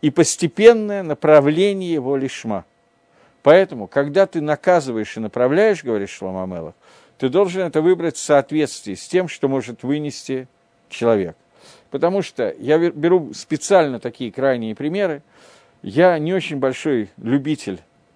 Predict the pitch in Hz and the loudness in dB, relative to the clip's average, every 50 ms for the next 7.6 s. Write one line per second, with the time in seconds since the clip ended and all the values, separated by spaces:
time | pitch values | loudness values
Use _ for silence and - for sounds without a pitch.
0 | _ _ - 113 131 143 127 - - 123 113 _ 107 113 113 - _ 131 110 - | _ _ -4 0 0 0 0 -2 -8 -10 -8 _ -8 -10 -10 -8 _ -10 -4 -2
1 | 131 123 117 113 107 110 120 - - 143 123 110 98 - 117 120 127 143 185 190 | -2 -2 -2 -6 -8 -10 -12 -8 -4 -2 -2 -2 0 -2 -4 -4 0 2 2 4
2 | 170 135 104 92 - _ _ - - - - - - _ _ _ - 127 135 143 | 4 2 -4 -6 -10 _ _ -20 -20 -20 -20 -20 -20 _ _ _ 2 2 2 2
3 | 143 143 135 135 127 123 120 _ _ - 123 135 156 143 - 190 170 - - - | 0 -4 -6 -6 -6 -6 -8 _ _ -8 -4 -4 -4 0 -2 -2 -2 -2 0 2
4 | 147 143 143 143 143 151 147 135 117 - 135 143 180 196 170 143 120 - - 117 | 2 4 2 2 2 2 2 2 0 0 0 2 2 2 2 0 -6 -6 -6 -6
5 | 107 92 - - - 117 107 92 98 101 87 - 110 117 110 123 120 107 127 131 | -6 -6 -10 -12 -10 -10 -10 -6 -8 -8 -6 -4 -6 -6 -4 -6 -8 -4 -4 -4
6 | 127 123 147 139 - - 113 107 104 104 101 - - 107 95 - 107 - - 120 | 0 0 -2 -2 -2 -6 -8 -8 -8 -10 -12 -10 -10 -10 -8 -8 -12 -10 -4 -4
7 | 117 113 - - - 131 127 160 185 180 175 | -4 -4 -4 -6 -6 -6 -2 -2 -4 -4 -6